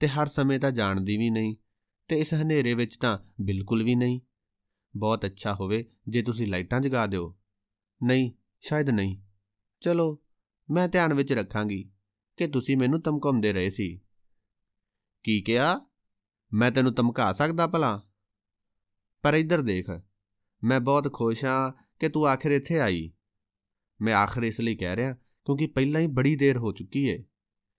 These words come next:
ਇਹ ਗੱਲ ਮੇਰੀ ਸਮਝ ਤੋਂ ਬਾਹਰ ਹੈ ਕਿ ਤੂੰ ਇੰਨੀ ਦੇਰ ਨਾਲ ਕਿਉਂ ਆਈ। ਇਹ ਸੰਭਵ ਹੈ ਕਿ ਮੈਂ ਇਸ ਖੁਸ਼ੀ ਵਿੱਚ ਕੁਝ ਗਲਤ ਬੋਲ ਦਿੱਤਾ ਹੋਵੇ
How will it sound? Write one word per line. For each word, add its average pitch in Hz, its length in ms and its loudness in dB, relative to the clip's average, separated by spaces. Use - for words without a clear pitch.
ਇਹ 175 200 2
ਗੱਲ 165 200 2
ਮੇਰੀ 160 200 2
ਸਮਝ 135 320 -4
ਤੋਂ 151 140 0
ਬਾਹਰ 95 280 -4
ਹੈ 120 260 -6
ਕਿ 170 120 2
ਤੂੰ 175 200 0
ਇੰਨੀ 113 260 2
ਦੇਰ 127 200 2
ਨਾਲ 147 220 0
ਕਿਉਂ 156 260 0
ਆਈ। 151 240 -2
ਇਹ 131 140 2
ਸੰਭਵ 104 400 -2
ਹੈ 135 180 -2
ਕਿ 151 80 2
ਮੈਂ 156 140 4
ਇਸ 151 100 -2
ਖੁਸ਼ੀ 139 360 -4
ਵਿੱਚ 135 200 -2
ਕੁਝ 151 200 -4
ਗਲਤ 131 340 -2
ਬੋਲ 110 260 0
ਦਿੱਤਾ 98 260 -2
ਹੋਵੇ 95 340 -4